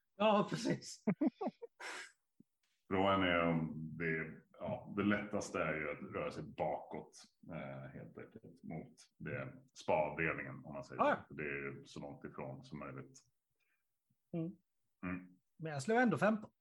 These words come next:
Speaker 2: Mm.
Speaker 1: Så han slår.
Speaker 2: Snyggt. Ja, du kommer ut, eh, eller in i, eh,
Speaker 1: Mm.
Speaker 2: det som ser ut att vara en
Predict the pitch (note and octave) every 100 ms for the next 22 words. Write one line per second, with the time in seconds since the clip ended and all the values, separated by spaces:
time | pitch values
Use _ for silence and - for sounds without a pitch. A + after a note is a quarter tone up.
0 | _ _ _ - - G2+ - - _ -
1 | G#2 A#2+ D#3+ - G3+ - - _ - -
2 | - - - _ _ _ _ A#2 - -
3 | C3 C4 - - _ _ _ _ _ -
4 | _ _ _ - F#2+ - - A2+ A2 G#2+
5 | G#2+ G2 F2+ F#2 E2+ E2+ - - - -
6 | F2+ E2 D#2+ - F2+ F#2 A2 G2+ D#2 C#2+
7 | - - _ _ D2+ C#2+ C#2 C2+ A2+ _
8 | _ _ _ _ _ _ _ D#2 C#2+ -
9 | C#2 - C2 C#2+ - - C#2 C#2 - D2+
10 | C#2